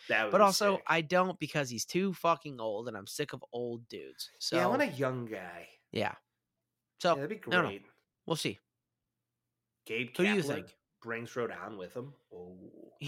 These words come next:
Speaker 2: he leave, <laughs> he leaves San Francisco for the second
Speaker 1: Give us
Speaker 2: team <laughs>
Speaker 1: yeah,
Speaker 2: in
Speaker 1: no.
Speaker 2: Chicago.
Speaker 1: Yeah, yeah, no. Yeah,
Speaker 2: That's not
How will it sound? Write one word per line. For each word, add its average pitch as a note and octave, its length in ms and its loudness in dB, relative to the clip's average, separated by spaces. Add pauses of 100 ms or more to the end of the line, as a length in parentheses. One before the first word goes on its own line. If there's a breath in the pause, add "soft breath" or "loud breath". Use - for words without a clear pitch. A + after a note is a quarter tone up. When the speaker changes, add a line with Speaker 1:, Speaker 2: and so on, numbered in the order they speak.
(140)
Speaker 2:
he D3+ 220 -2
leave, C3 340 -2
<laughs> - 0 -
he F3 300 2
leaves C3+ 520 -2
San C3+ 160 -2
Francisco C3 500 -4
for C3 200 -6
the B2 100 -10
second B2+ 300 -2
Speaker 1:
Give C3 80 -2
us C3 160 -2
Speaker 2:
team B2+ 340 -12
<laughs> - 100 -8
Speaker 1:
yeah, D#3+ 120 2 (200)
Speaker 2:
in E3 260 -2
Speaker 1:
no. D#3 40 -8
Speaker 2:
Chicago. C3+ 580 -4
Speaker 1:
Yeah, F#3 200 -8
yeah, - 0 -
no. F2+ 640 -14 (520)
Yeah, F2 140 -14
Speaker 2:
That's - 140 -8
not - 80 -6